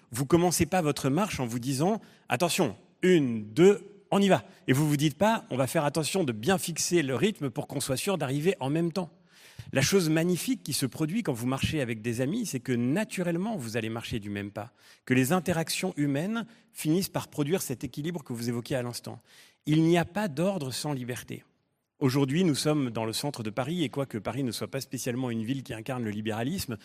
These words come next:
malgré tout, il nous reste quelques éléments de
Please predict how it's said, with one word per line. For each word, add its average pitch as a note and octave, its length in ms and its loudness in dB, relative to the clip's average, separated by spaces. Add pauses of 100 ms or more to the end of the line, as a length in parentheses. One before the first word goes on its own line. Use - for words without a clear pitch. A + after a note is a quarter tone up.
(260)
malgré B2+ 360 4
tout, D#3+ 180 0
il C3 80 4
nous A#2+ 100 2
reste C3+ 380 0
quelques A2+ 720 0 (340)
éléments C3+ 460 2
de G#2 380 -4